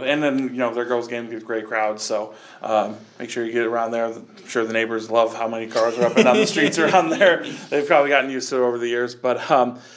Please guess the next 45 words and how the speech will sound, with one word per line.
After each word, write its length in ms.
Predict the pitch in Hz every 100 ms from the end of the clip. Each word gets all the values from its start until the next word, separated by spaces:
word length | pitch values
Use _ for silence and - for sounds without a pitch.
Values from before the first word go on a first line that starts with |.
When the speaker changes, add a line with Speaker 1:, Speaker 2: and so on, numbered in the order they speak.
| - -
Speaker 1:
well, 240 | - 143 139
you 140 | 160
guys 240 | 180 214 175
mentioned 560 | 180 180 165 151 131 -
how 180 | 156 147
well 300 | 147 143 139
Tayush 400 | 139 139 135 135
and 300 | 127 123 120
the 140 | 123
Blue 220 | 120 127 123
Golds 220 | 123 120
played 320 | - 123 123
at 80 | 120
the 40 |
Midwest 340 | 120 120 120 120
Players 200 | 120 113
Classic. 460 | 127 120 117 117 - - -
Well, 140 | - 131
let's 240 | 147 151
kinda 260 | - 151 135
transition 420 | 143 131 139 139
over 200 | 131 127
to 100 | 123
there. 400 | 120 127 127 120 - - _ - -
They 180 | 139 151
start 240 | 165 156
the 80 | 156
day 200 | 147 147
off 220 | 139 139
with 120 | 135
a 60 | 123
blowout 420 | 120 139 139 135
over 200 | 131 127
Hayward. 380 | 123 139 143 139
Speaker 2:
Mm-hmm. 100 | 143
Speaker 1:
Hayward's 300 | 143 139 123
been 240 | - 139
a, 120 | 139 131 127
a 80 | 131
good 240 | 127 131 127
team, 200 | 139 127
a 60 |
state 320 | - 139 135
contending 560 | - 131 117 135 131 131
team, 460 | 131 139 143 147